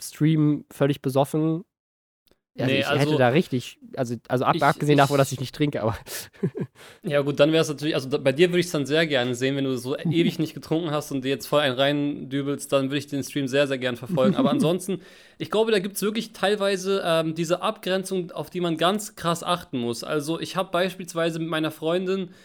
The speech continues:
Speaker 2: mal gestreamt, dass wir irgendwie so mäßig Wahrheit oder Pflicht gespielt hatten. Nee, das, das hieß, äh,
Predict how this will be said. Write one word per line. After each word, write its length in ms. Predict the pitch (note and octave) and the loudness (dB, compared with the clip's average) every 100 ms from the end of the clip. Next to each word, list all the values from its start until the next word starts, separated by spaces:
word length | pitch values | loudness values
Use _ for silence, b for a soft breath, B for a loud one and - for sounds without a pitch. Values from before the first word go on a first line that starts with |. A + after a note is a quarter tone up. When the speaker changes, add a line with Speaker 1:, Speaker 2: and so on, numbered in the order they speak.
| B B | B B
Speaker 2:
mal 340 | - D3 D#3 D#3+ | -2 2 2 0
gestreamt, 600 | D#3 - - E3 F3 E3+ | -4 -8 -2 0 0 0
dass 180 | D3 - | -2 -2
wir 120 | D#3 | -2
irgendwie 400 | E3 D#3+ D3 D#3 | 0 0 -2 -4
so 160 | D3 D3+ | -2 0
mäßig 340 | D#3 D#3 D3 | 0 -4 -2
Wahrheit 260 | D3 D#3 D#3+ | 0 0 0
oder 140 | C#3+ | -2
Pflicht 320 | - F#3 - | -2 -8 -6
gespielt 340 | - - F3+ F3 | -10 -6 -6 -2
hatten. 140 | E3+ | 0
Nee, 120 | E3 | 0
das, 140 | D3+ - F3 | -2 -6 -8
das 140 | F3 | -6
hieß, 240 | E3+ F3 F3 | -4 -4 -2
äh, 280 | D#3 C3+ | 0 0